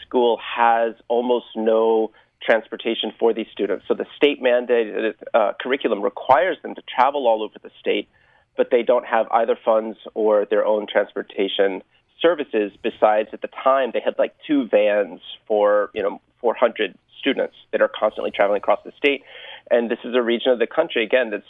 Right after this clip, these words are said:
been very economically, uh, let's say, deprived or economically violated by, by decades, if not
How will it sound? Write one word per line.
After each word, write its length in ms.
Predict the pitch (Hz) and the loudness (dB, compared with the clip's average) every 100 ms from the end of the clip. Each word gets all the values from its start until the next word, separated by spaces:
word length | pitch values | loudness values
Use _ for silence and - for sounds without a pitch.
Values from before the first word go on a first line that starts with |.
| - | -2
been 340 | 107 101 98 90 | 0 0 -4 -2
very 440 | 110 110 120 117 - | 2 2 2 -2 -6
economically, 920 | 120 120 110 - 110 110 104 98 - - - _ - | -4 -2 0 -2 -2 0 0 -2 -8 -16 -20 _ -4
uh, 460 | 113 107 101 101 101 - - _ _ _ - _ - | 0 2 2 0 -2 -6 -20 _ _ _ -20 _ -10
let's 160 | 113 - - | -10 -4 0
say, 360 | 107 107 104 - - - - - | 2 0 -4 -10 -18 -18 -18 -8
deprived 720 | 113 - 95 104 104 101 - | -6 2 4 4 2 -2 -4
or 320 | - 104 101 - | -2 2 2 0
economically 640 | 117 113 107 110 - 101 | 0 2 2 0 -2 -4
violated 720 | 92 - 107 117 104 98 98 - - - | -2 0 2 2 0 -4 -6 -8 -8 0
by, 360 | 104 101 101 - | 2 2 -2 -2
by 300 | 104 98 98 _ | -2 -2 -4 _
decades, 460 | 110 101 104 98 - - - _ - | -4 -2 -4 -4 -6 -20 -20 _ -12
if 60 | - | -4
not 160 | - | -4